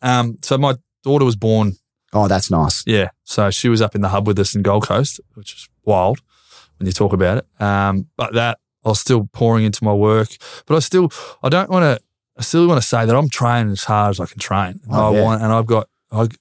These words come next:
Speaker 1: I have, I had self-confidence that I deserved to be there. So any conversation I had is,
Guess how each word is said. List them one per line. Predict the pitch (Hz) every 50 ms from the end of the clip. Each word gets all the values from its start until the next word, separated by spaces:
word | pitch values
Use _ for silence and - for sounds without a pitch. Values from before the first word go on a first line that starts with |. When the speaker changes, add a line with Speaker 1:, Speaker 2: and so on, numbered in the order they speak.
| _ _ _ _ _ -
Speaker 1:
I | - 101
have, | 98 101 101 - - - - - - - - - - -
I | 117
had | 110 123 139 143 120
self-confidence | - - 127 120 107 - - 120 113 107 104 104 101 -
that | 107 104
I | 101 98 104 139 -
deserved | - 101 101 113 113 107 107
to | 107
be | 98 110 104 101
there. | 101 104 101 98
So | - - 107 101 95 - _ _ _ _ _ _ _ -
any | 127 127
conversation | 117 - 113 110 92 - 104 98 98 - - 107
I | 98
had | 92 95 98 95
is, | 98 92 92